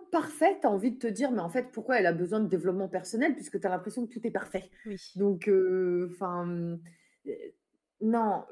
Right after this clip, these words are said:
Speaker 1: le développement personnel, et moi, j'aime vraiment le dire même, euh, aux, à, aux pe-, aux femmes que je coach et à ma communauté, le développement personnel, il ne peut être que, euh, on va dire, «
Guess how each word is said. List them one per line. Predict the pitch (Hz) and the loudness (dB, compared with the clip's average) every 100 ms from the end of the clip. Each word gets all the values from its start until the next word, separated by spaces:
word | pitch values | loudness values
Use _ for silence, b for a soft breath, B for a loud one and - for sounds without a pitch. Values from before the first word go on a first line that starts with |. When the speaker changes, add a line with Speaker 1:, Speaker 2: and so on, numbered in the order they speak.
| - | -4
Speaker 1:
le | 214 202 | 0 4
développement | 277 269 294 294 311 | 4 4 4 2 2
personnel, | 285 - 233 262 285 | 0 0 0 0 2
et | 196 | 2
moi, | 208 240 | 2 2
j'aime | 226 202 180 | 2 0 0
vraiment | 180 202 220 240 | -4 0 0 2
le | 233 180 | 2 2
dire | 165 208 240 | 0 0 0
même, | 208 208 208 | 2 2 2
euh, | 175 165 | 2 2
aux, | 170 160 160 156 B B B | 2 2 0 -2 B B B
à, | 170 165 160 156 180 | -2 0 0 -2 -4
aux | |
pe-, | 175 190 - | 2 2 2
aux | 170 | 0
femmes | - 233 233 220 | 0 0 0 -2
que | 190 | -4
je | 165 | -2
coach | 160 233 240 233 - - - | -2 0 0 0 -6 -12 0
et | 175 165 | 2 2
à | |
ma | 165 165 | 2 2
communauté, | 170 202 202 196 190 233 269 B B B B | 4 4 6 4 2 0 0 B B B B
le | 208 | 2
développement | 226 285 294 247 285 | 6 6 4 4 2
personnel, | 277 254 - 214 226 269 247 | 0 -2 -2 2 4 4 2
il | 214 202 | 2 6
ne | 214 226 | 6 4
peut | - 277 262 - - | 2 2 2 -2 2
être | 254 233 - - _ _ _ _ _ _ _ _ _ _ _ - | 4 4 -2 -16 _ _ _ _ _ _ _ _ _ _ _ -2
que, | 269 262 247 - - _ _ _ - | 4 6 4 0 -16 _ _ _ -6
euh, | 180 165 170 | -2 -2 0
on | |
va | 170 175 | 0 2
dire, « | 196 | 2